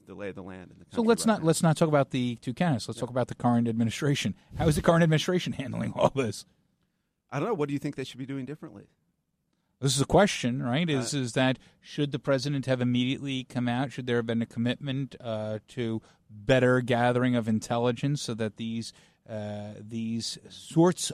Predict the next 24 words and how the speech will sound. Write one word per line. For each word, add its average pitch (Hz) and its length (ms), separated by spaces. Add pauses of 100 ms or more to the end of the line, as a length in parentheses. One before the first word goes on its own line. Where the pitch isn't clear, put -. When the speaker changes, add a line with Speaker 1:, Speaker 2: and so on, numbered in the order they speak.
Speaker 2:
of, 117 280 (380)
uh, 107 440
activities 123 680 (240)
would 123 240
be 117 200
stopped - 500
in 123 80
advance 117 440
of 113 120
being 113 200
executed? 147 500 (220)
And 139 160
then 190 160
in 135 140
North 135 220
Carolina, 147 580 (320)
what 127 220
should 190 260
the 117 80
president 104 400
be 104 100
doing? 101 380 (200)
How 202 200
come? 220 280